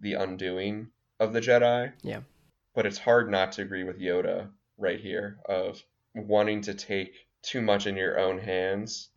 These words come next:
Speaker 1: could throw off the equilibrium, could, could put the Jedi in a compromising position. And we as Jedi should also be wise enough to know that we, we can't rule. We shouldn't rule.
Speaker 2: Yeah.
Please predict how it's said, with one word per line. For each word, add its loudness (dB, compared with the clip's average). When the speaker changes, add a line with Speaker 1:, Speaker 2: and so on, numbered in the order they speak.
Speaker 1:
could -4
throw 6
off 4
the -6
equilibrium, -2
could, -8
could -4
put -4
the -2
Jedi 6
in -4
a -6
compromising -4
position. -4
And 4
we 2
as 2
Jedi 6
should -4
also 2
be -8
wise 0
enough -6
to -10
know -2
that -4
we, -8
we -10
can't -4
rule. -4
We -6
shouldn't -4
rule. -6
Speaker 2:
Yeah. -4